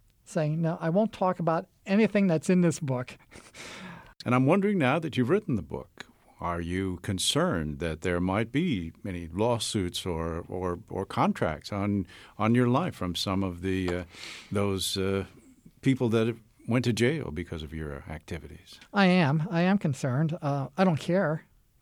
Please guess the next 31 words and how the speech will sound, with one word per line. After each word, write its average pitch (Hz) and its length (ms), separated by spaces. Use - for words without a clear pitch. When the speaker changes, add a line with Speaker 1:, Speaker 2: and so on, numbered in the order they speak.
Speaker 1:
My 147 180
lawyer 196 300
wanted 175 320
to 143 80
see 165 180
the 143 80
manuscript, 143 720
and 139 140
so 156 140
I 151 80
had 139 180
to 139 60
rewrite 156 460
some 151 240
of 143 180
the, 127 300
some 180 180
of 156 60
the 139 100
chapters, 143 460
and 147 100
three 170 180
of 151 60
the 143 100
chapters, 139 560
uh, 139 400
involving 147 420
a 123 60
murder. 143 460
But, 156 160
um, 147 300